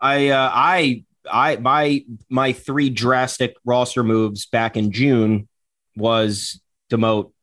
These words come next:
Taillon to the bullpen for the time being. I think at that point he had a five seven E R A. Um, obviously, we always knew that it would.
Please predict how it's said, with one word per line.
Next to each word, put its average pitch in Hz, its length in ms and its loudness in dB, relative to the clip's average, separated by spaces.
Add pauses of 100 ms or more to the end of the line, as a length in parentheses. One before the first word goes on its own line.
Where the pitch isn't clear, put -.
(160)
Taillon 107 380 -2
to 107 80 -6
the 95 60 -8
bullpen 95 420 -4
for 87 100 -12
the 90 60 -10
time 87 260 -10
being. 87 260 -10
I 87 60 -12
think 110 160 -10
at 104 80 -12
that 101 180 -4
point 104 200 -4
he 98 40 -8
had 90 80 -6
a 85 40 -10
five 95 500 -6
seven 95 380 -8
E 92 120 -6
R 87 220 -8
A. 107 320 -6 (320)
Um, 104 520 -2 (720)
obviously, 160 460 2
we 151 140 4
always 143 260 4
knew 156 180 4
that 143 200 2
it 139 40 4
would. 120 300 -2